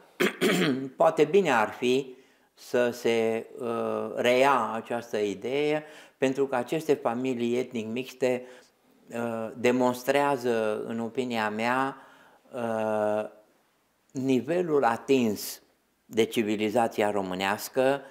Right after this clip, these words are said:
de toleranța care există în, uh, România la nivel, uh, general.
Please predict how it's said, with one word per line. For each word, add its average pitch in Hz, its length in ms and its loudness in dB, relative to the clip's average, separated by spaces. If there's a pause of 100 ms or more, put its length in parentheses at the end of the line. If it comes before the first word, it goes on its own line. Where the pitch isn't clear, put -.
(400)
de 110 240 2
toleranța 120 1120 2 (140)
care 104 680 -2 (180)
există 110 920 0
în, 113 420 -4
uh, 104 440 -4
România 113 760 0 (240)
la 120 200 2
nivel, 117 680 4 (640)
uh, - 120 -8 (420)
general. 107 680 4